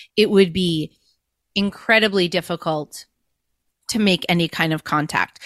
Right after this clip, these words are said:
We might be able to detect their presence if their civilization is technological and is huge. And if they're, like, doing enough big stuff, it could be noticeable in, like,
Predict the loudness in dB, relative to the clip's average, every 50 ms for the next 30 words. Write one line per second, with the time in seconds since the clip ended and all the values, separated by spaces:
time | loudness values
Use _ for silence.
0 | -16 -14 -4 2 4 6 6 6 6 4 2 2 2 4 4 4 4 4 0 0
1 | -2 -6 -6 -6 -6 -4 -2 -4 -4 -2 -2 -2 -2 -2 -2 -2 -2 -2 -2 -2
2 | -4 -4 -4 -6 -8 -6 -2 -2 -2 0 0 2 2 2 2 2 2 2 2 2
3 | 0 -2 -4 -4 -6 -6 -6 -6 -8 -4 -2 0 2 2 2 2 2 0 -2 -2
4 | 0 0 -2 -4 -6 -8 -8 -4 -2 0 0 2 2 0 0 -2 -6 -8 -10 -12
5 | -18 -18 -14 -8 -4 -4 -4 0 0 2 2 2 2 0 -4 _ _ _ 0 0
6 | 2 2 0 0 0 -2 0 0 -2 -4 -6 _ -4 -4 -2 -2 -4 -6 -12 -12
7 | -8 -2 2 2 2 2 0 -4 -6 -6 -6 -6 -4 -6 -6 -4 -2 -4 -2 0
8 | 2 2 2 2 0 -2 -2 0 2 4 4 4 2 0 -2 -6 -8 -6 -6 -8
9 | -8 -10